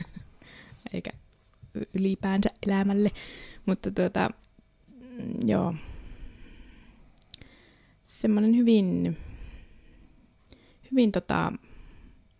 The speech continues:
hämmentynyt olo on oikeastaan koko ajan ja vähän semmoinen ei, ei, ei kovin, <laughs> ei kovin hyvä.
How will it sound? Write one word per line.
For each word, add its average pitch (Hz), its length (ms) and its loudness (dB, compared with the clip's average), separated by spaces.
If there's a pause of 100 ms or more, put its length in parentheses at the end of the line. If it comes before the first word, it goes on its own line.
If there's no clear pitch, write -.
(520)
hämmentynyt 165 720 0 (120)
olo - 300 -4 (160)
on - 100 -2 (140)
oikeastaan - 360 -8
koko - 300 -4
ajan - 260 -4
ja - 60 -6
vähän 170 240 -4
semmoinen - 480 -6 (2500)
ei, 165 240 2 (100)
ei, 170 380 2 (880)
ei 185 120 0
kovin, 170 300 -6 (420)
<laughs> - 480 2
ei 269 100 2
kovin - 360 4
hyvä. 196 140 6